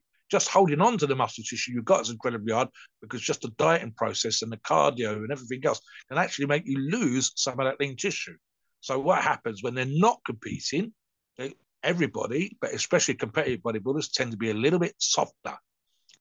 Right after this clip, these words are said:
few less lines, less gyrations. They let, they, they let the hair grow. And, and you're more likely to see this fella with a couple of tops on in the gym doing six, seven plates, and the reps are lower,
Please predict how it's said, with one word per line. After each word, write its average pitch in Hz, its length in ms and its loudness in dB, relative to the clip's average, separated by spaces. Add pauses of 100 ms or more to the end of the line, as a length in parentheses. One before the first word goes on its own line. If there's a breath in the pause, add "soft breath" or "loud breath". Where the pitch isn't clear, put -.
(400)
few 175 340 2
less 156 320 2
lines, 131 400 2
less 147 160 0
gyrations. 135 560 -2
They 135 100 -4
let, 160 220 -4
they, 139 160 0 (260)
they 143 80 -6
let 175 180 -2
the 147 80 0
hair 156 280 6
grow. 117 280 -4 (580 soft breath)
And, 139 280 -4
and 139 120 -2
you're 135 100 2
more 175 200 8
likely 160 240 4
to 135 120 -2
see 143 180 2
this 135 160 2
fella 131 280 2
with 123 140 -4
a 123 60 -2
couple 165 240 -2
of 120 80 -4 (240)
tops - 240 -4
on 123 200 0 (340 soft breath)
in 170 160 0
the 156 80 2
gym 120 420 -2 (220)
doing 135 160 0
six, - 420 0
seven 117 240 0 (100)
plates, - 460 -8 (500)
and 123 160 -4
the 123 160 0
reps 120 380 2
are 117 80 0
lower, 104 380 -2